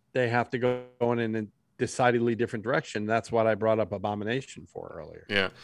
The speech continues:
Speaker 2: but if they're gonna go with Red Hulk, though, they could just have the transformation appear off screen, and then, then
Speaker 1: Well,
Speaker 2: it's just
Speaker 1: yeah,
Speaker 2: a voice
Speaker 1: I mean,
Speaker 2: actor,
Speaker 1: they,
Speaker 2: right? Once it's, once
Speaker 1: yeah.
Speaker 2: it's
Speaker 1: I mean, they could do that. I mean, that would be a ham-handed way to do it,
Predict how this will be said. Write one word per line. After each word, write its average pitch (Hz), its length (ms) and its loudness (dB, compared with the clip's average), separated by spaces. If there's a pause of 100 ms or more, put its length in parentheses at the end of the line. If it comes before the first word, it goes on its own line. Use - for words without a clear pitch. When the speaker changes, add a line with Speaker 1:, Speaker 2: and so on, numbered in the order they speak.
(160)
Speaker 2:
but - 200 0
if 185 160 10
they're 175 120 6
gonna 170 300 4
go 143 100 6
with 98 180 0
Red 98 200 6
Hulk, 90 320 0
though, 87 320 4 (140)
they 110 200 2
could 104 200 2
just 104 220 0
have 104 340 4
the 95 120 0
transformation 98 720 -2
appear 92 480 2 (460)
off 98 220 6
screen, 110 560 4
and 98 140 2
then, 101 260 4
then 110 100 8
Speaker 1:
Well, 240 120 10
Speaker 2:
it's 208 80 8
just 180 140 8
Speaker 1:
yeah, 107 60 4
Speaker 2:
a - 60 2
voice - 180 10
Speaker 1:
I 87 60 10
mean, - 100 4
Speaker 2:
actor, - 160 2
Speaker 1:
they, 87 60 2
Speaker 2:
right? 98 180 8
Once 107 200 4
it's, - 200 -8
once 107 200 6
Speaker 1:
yeah. - 100 4
Speaker 2:
it's - 240 -2 (720)
Speaker 1:
I 226 100 6
mean, 226 220 4
they 170 100 6
could 139 380 0
do 107 160 -6
that. 98 240 -2
I - 20 2
mean, 165 160 2
that 156 140 6
would 120 100 -2
be 113 120 0
a 107 80 0
ham-handed 110 800 -2
way 110 220 0
to 95 80 -8
do 104 280 -2
it, 98 140 -8